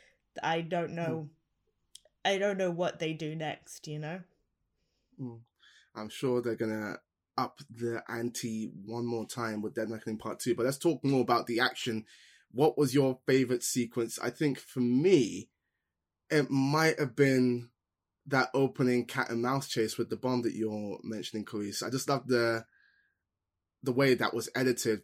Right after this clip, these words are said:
Speaker 2: First of all, I thought that was fantastic. There's so much going on, but you are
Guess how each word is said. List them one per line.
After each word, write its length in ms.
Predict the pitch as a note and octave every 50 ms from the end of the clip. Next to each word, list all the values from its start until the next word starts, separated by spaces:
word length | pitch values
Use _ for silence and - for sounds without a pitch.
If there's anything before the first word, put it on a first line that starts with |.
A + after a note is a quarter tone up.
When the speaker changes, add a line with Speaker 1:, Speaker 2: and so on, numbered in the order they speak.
| _ -
Speaker 2:
First 260 | A#2+ A#2 A2 - A2+
of 60 | G#2
all, 60 | G#2 G#2
I 80 | G#2
thought 220 | - - G#2+ F2+ -
that 100 | G#2 G2+
was 120 | G#2 -
fantastic. 840 | - - G2+ G2 - - - G#2 G#2+ - - - F#2+ F2+ - - - _ _ _ _ _ _ -
There's 160 | - G#2+ G2+
so 180 | - - C#3+ B2+
much 220 | B2 A#2+ A2+ -
going 300 | - A#2 A2 G#2+ A2 A2
on, 200 | A2+ A2 A2 G#2+
but 200 | - A2+ F#2+ -
you 320 | - A2 A2 A2 A2 G#2+ G#2
are 400 | G#2 G#2+ G#2 G2+ G#2 G2+ -